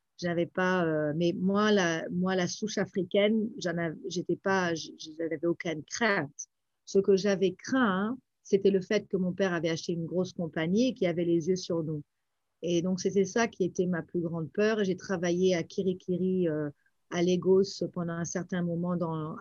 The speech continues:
à, dans la logistique. Je m'occupais de l'usine de Peugeot. J'ai aidé mon père, les incoterms,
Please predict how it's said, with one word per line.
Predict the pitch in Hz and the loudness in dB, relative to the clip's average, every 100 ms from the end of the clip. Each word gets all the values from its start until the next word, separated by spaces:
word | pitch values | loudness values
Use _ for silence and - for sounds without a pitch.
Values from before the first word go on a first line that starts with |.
| 151 | -8
à, | 165 | -4
dans | 165 | -4
la | 165 | -2
logistique. | 160 156 151 165 - - 247 202 | 0 -2 -4 -8 -6 -2 0 0
Je | |
m'occupais | 185 - 180 185 | -2 -4 -4 -2
de | 160 | -2
l'usine | 165 160 165 170 180 | -4 -4 -4 0 0
de | 156 | -2
Peugeot. | 151 180 180 185 214 233 | -4 0 0 4 6 6
J'ai | 196 180 | 4 -2
aidé | 160 170 | -2 -2
mon | 165 170 | 0 -4
père, | - 214 214 220 | -2 0 2 2
les | 190 165 | 2 2
incoterms, | 170 165 170 - 208 208 202 190 180 | 0 -2 -4 -2 2 2 2 2 0